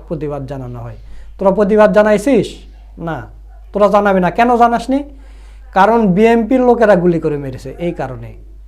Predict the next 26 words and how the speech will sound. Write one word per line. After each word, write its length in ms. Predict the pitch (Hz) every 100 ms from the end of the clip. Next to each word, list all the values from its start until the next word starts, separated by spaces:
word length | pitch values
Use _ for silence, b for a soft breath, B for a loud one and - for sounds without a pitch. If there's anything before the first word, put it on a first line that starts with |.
| - - - - - - - - -
এটা 220 | 196 233
যদি 240 | 233 220
জামাত 420 | 226 202 220 233 226
বা 140 | 214
অন্য 300 | 220 226 226
কোনো 240 | 233 233
দলের 360 | 208 196 202 185
হতো, 260 | 185 214 220
তাহলে 300 | 220 190 190
তোরা 380 | 185 185 185 214 -
মুখে 320 | 160 175 196
ফেনা 240 | - 170
তুলে 220 | 160 143 139
দিতিস, 400 | 120 - 135 -
আমরা 200 | 220 202
জানি। 300 | 180 151 117 - - - - - - - -
কারণ 180 | 190
বিএনপি 300 | 190 247 226
মেরেছে, 340 | 233 233 233 262
এটা 140 | 226
নিয়ে 160 | 190 185
আর 60 | 175
কথা 220 | 175 170
বলা 200 | 143 135
যাবে 180 | 123
না। 100 | 117